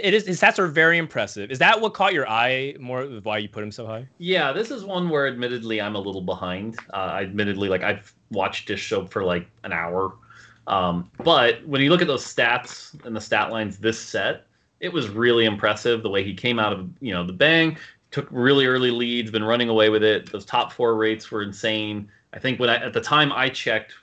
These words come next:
Speaker 2: you know, it was, like, literally the highest. And so that combined with lack of tournament, I was like, "Yeah, seems like he's a really good up-and-comer, could do really well right now. Ask me in two weeks, maybe it goes back down."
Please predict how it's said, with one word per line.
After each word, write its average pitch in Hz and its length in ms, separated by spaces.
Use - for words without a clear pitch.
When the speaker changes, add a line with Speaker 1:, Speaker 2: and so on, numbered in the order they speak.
Speaker 2:
you 117 160
know, 90 200
it 104 120
was, 104 200
like, 98 240
literally 113 520
the 101 240
highest. 98 680
And 107 200
so 113 480
that 127 260
combined 120 400
with 98 140
lack 98 380
of 175 120
tournament, 196 400
I 143 120
was 120 200
like, 104 280
"Yeah, 131 240
seems 127 240
like 113 120
he's 117 160
a 110 60
really 107 240
good 104 140
up-and-comer, 113 720
could 139 180
do 135 160
really 120 240
well 107 280
right 95 260
now. 98 520
Ask 120 260
me 123 80
in 113 100
two 117 220
weeks, 117 380
maybe 110 200
it 95 80
goes 107 200
back - 260
down." 143 500